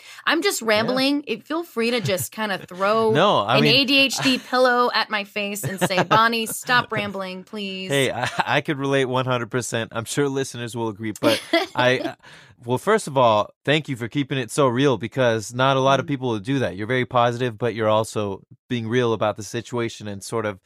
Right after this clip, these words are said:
Speaker 2: um, the sacrifices you have to make. But,
Speaker 1: Mm-hmm.
Speaker 2: um, just to backtrack a little bit, 'cause I know, like, you'd mentioned, uh, for Alice in Wonderland, for example, you, you did so many different voices and, and you realized you had sort of a, a knack for that.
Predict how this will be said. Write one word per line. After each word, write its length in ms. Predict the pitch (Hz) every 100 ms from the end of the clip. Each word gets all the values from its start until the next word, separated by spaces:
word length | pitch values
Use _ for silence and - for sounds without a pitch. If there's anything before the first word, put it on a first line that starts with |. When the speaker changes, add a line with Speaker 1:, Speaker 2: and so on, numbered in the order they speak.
| - - - - -
Speaker 2:
um, 400 | 120 107 101 -
the 120 | 123 123
sacrifices 720 | 131 117 110 123 113 113 98
you 100 | 110
have 140 | 110
to 120 | - 101
make. 380 | 110 101 _ _ - -
But, 300 | 202 139 139
Speaker 1:
Mm-hmm. 100 | 180 - - -
Speaker 2:
um, 280 | 135 139 135
just 160 | 156
to 80 | 185
backtrack 460 | 156 175 - 202 180
a 40 |
little 240 | 139 165 170
bit, 220 | 135 131
'cause 180 | 143 127
I 100 | 131
know, 180 | 143 143
like, 180 | 131 135
you'd 160 | 123
mentioned, 520 | 131 131 - 127 120 - _ _
uh, 200 | - 117
for 340 | 113 120 117 107
Alice 340 | 120 123 123 110
in 100 | 117
Wonderland, 460 | 143 135 135 127
for 100 | 131
example, 440 | 113 107 117 120 113
you, 180 | 104 104
you 280 | 107 107 95 _ _ _ _ 98 117 - -
did 160 | 131
so 200 | - 135
many 140 | 123 123
different 320 | 123 120 113
voices 440 | 101 117 113 120 107
and, 120 | 113
and 140 | 127 113
you 100 | 113
realized 400 | 131 120 110 98
you 100 | 110
had 240 | 113 101
sort 220 | - 117
of 100 | 101
a, 160 | 95 90
a 120 | - 104
knack 340 | 110 127 -
for 140 | 113
that. 280 | 98 95 98